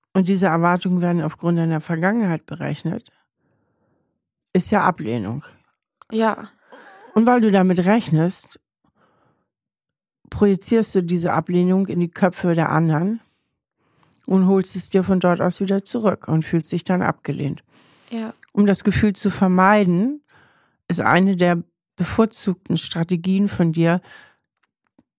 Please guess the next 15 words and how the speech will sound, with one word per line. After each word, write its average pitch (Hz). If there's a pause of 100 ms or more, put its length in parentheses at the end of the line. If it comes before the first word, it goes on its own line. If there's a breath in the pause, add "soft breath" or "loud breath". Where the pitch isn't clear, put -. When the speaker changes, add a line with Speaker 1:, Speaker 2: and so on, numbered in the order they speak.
Speaker 1:
die -
Situation 180
zu -
vermeiden. 143 (160)
Denn 165
wenn 170
ich 170
mich 175
zurückziehe, 185 (140)
kannst -
du 185
mich 160
nicht 165
mehr 151
ablehnen, 180